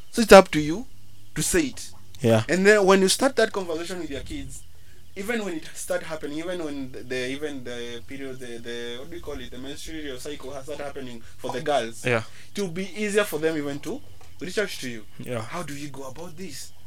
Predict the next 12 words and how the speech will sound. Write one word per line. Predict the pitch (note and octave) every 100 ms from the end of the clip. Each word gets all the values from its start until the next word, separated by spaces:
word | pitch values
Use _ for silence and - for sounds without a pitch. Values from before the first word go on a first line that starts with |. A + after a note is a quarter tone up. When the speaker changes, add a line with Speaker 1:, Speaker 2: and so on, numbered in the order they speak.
| -
Speaker 1:
How | - E3+
do | C#3
we | C#3+ E3
do | F#3 G3+
this?" | A#3 E3+ - - - - - -
You | F3+
understand? | G3 - A2+ A2+
Speaker 2:
Yeah. | A2+ G#2 - -
Speaker 1:
Like, | B2+ D3+ - -
when | D3+ D#3+
I, | D3+ - -
<laughs> | E3 D3+